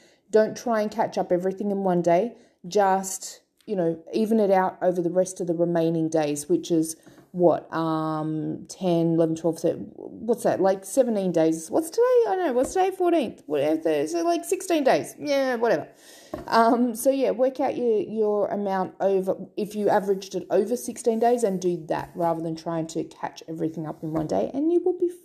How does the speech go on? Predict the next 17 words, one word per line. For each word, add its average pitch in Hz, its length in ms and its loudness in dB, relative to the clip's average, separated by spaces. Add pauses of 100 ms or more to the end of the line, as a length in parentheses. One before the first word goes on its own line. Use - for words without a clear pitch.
(180)
fine. 381 1200 2 (580)
This 277 160 0
is 311 140 4
how 285 280 2
I 262 120 2
know 240 460 2
that 196 180 0
I've 202 220 0
got 202 80 -4
to 190 60 -8
do 202 140 -4
forty-five 208 540 -4
hundred 196 280 -10
words 185 220 0
a 185 40 -4
day, 180 420 2 (460)
um, 170 600 0